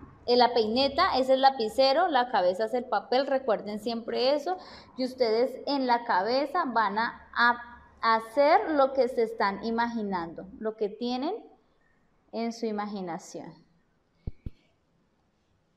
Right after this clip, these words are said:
De ahí es donde salen las líneas de diseño, los peinados, mm, diferentes, esa creatividad bonita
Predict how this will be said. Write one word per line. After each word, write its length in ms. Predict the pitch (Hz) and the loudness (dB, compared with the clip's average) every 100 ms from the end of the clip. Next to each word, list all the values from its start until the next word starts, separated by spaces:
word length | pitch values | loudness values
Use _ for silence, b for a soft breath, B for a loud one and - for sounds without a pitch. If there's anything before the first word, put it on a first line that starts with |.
| _ _ _ _ _ _ _ _ _ _ _ _ _ _ _ _ _ - | _ _ _ _ _ _ _ _ _ _ _ _ _ _ _ _ _ -8
De 200 | 202 220 | -2 2
ahí 320 | 190 196 269 | 2 2 0
es 120 | 339 294 | -2 -2
donde 220 | 262 254 | -2 -2
salen 260 | 247 196 | -2 -4
las 140 | 208 214 | -4 -4
líneas 300 | 190 180 180 | -6 -8 -6
de 80 | 202 | -6
diseño, 840 | 160 - - 247 247 254 240 233 | -8 -12 -8 -4 -4 -4 -6 -6
los 240 | 214 214 | -6 -6
peinados, 1300 | - 151 143 165 196 226 240 247 240 233 226 226 - B B B - | -6 -6 -8 -10 -6 -2 2 4 4 2 -2 -4 -8 B B B -14
mm, 760 | 196 202 214 202 190 185 175 170 - | -12 -6 -4 -4 -8 -8 -12 -16 -12
diferentes, 1200 | 196 214 208 175 - 208 240 254 247 247 220 226 - - - - b b b - | -8 -6 -6 -8 -6 -4 -2 -2 -4 -6 -8 -8 -12 -20 -20 -20 b b b -6
esa 260 | 220 226 | -2 -2
creatividad 880 | 220 240 233 226 214 190 180 170 170 | 0 0 0 0 -4 -2 -2 -2 -2
bonita 1040 | 190 208 226 254 254 - 233 233 - - | -4 -4 -4 -4 -4 -2 -2 -2 -6 -18